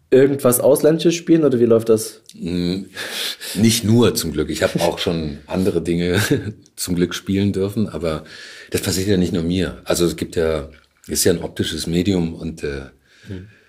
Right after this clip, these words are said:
Speaker 2: äh, äh, keine Ahnung, je nachdem, wer da besetzt oder, ne, welche, welcher Sender, welche Redaktion, ist es halt ein Typecast und so.
Speaker 1: Mhm.
Speaker 2: Und, ähm, das Problem bei mir darüber hinaus, dass man halt gerne nach Aussehen oder nach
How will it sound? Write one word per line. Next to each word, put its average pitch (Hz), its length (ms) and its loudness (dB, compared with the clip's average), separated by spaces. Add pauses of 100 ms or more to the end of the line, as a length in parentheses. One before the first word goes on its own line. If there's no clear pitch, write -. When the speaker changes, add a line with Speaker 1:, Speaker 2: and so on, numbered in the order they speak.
(300)
Speaker 2:
äh, 67 420 -6
äh, 67 40 -20 (840)
keine 71 240 -10
Ahnung, 67 260 -14
je 82 140 0
nachdem, 90 420 0
wer 82 100 2
da 80 120 2
besetzt 85 600 -2
oder, 73 480 -6
ne, 101 240 -2
welche, 69 440 -8 (260)
welcher 73 220 -8
Sender, 85 420 0
welche 73 260 -8
Redaktion, 82 720 -4 (440)
ist - 140 -4
es - 140 -4
halt 78 180 -4
ein 76 140 -6
Typecast - 800 -12
und 65 80 -18
so. 60 260 -16 (240)
Speaker 1:
Mhm. 95 160 -12
Speaker 2:
Und, 76 320 -8
ähm, 64 300 -16 (260)
das - 140 -6
Problem 95 340 2
bei 95 80 4
mir 98 380 4
darüber 85 340 0
hinaus, 85 440 0
dass - 180 -8
man 82 160 -4
halt 78 160 -8
gerne 82 220 -6
nach 78 180 -10
Aussehen 80 540 -4
oder 73 180 -6
nach 73 320 -12